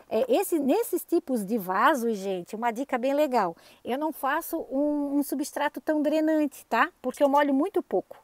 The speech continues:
muito pouco mesmo, é muito pouco mesmo. Por quê? Esses aqui, ó, ó, é, eles não têm furo.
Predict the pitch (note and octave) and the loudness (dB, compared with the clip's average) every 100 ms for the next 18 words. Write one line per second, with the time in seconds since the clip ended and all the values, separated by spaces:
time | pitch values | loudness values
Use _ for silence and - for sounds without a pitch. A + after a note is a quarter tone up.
0 | - G#3+ D#4+ G4 - - D#4+ - - B4+ | -14 -8 -8 -8 -6 -2 -2 0 0 0
1 | G#4 E4 C#4 A#3+ G#3 D#3+ D#3 D#3 A#3+ F#3+ | 0 -2 0 0 0 -6 -12 -16 -14 -14
2 | G#3+ G3 A#3+ E4 F#4 C4+ C4 - E4+ G3 | -12 -8 -6 -6 -4 0 0 0 -4 -4
3 | E3+ E3 - - _ - C4+ - G3 D#3 | -6 -14 -20 -20 _ -8 -8 -4 -4 -4
4 | _ _ - - - A3 E4+ - C#4 A3 | _ _ -20 -20 -4 0 0 0 -2 -2
5 | - C#4 E4 G#3+ - - F3+ E3 D#3+ G3+ | -4 -2 2 2 0 -8 -14 -14 -14 -8
6 | G3+ B3+ B3+ B3 B3+ C#4+ D#4 - - E4+ | -6 -4 -4 -2 -2 -4 -6 -6 -2 -2